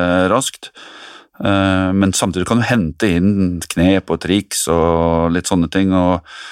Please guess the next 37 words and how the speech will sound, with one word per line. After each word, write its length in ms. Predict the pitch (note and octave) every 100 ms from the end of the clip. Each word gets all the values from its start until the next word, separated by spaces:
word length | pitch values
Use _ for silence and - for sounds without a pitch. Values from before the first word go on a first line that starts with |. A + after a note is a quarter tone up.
| - - - -
og 280 | F2+ F2 F2
hvordan 220 | F2 F2 F2+
man 140 | E2+
kan 120 | F2+
oppføre 320 | D#2+ - F2+
seg, 300 | E2+ F2 F2+ F2
hva, 340 | F2 F2 E2
hva 140 | F2 E2+
som 160 | F2 F2+ F2+ G#2+ - _ _ _ -
er 80 | E2+
gangbar 320 | F2 D#2+ E2
vare, 240 | E2 E2
og 80 | F#2
hva 60 | E2+
som 120 | F2+
ikke 180 | F2+ D2+
er 60 | D2+
gangbar 320 | D#2 D#2+ D#2+
vare 180 | D#2 D#2+
og 60 |
sånn, 140 | F#2+ G2
men, 160 | F#2+ E2+ D#2+
eh, 200 | E2+ - -
for 200 | - G2+
Thor 200 | G2+ F#2+ -
sin 140 | G#2+
del, 120 | A#2 B2+
dette 240 | A2 A2 G#2+
var 140 | C3+
en 100 | G2+
annen 300 | G#2+ F#2+ E2 E2+
generasjon 680 | F2+ F2+ F2+ - G#2 B2
han 120 | G#2+ G2+
vokste 280 | F#2+ -
opp 80 | -
med, 160 | G#2+ G2+
så 160 | G#2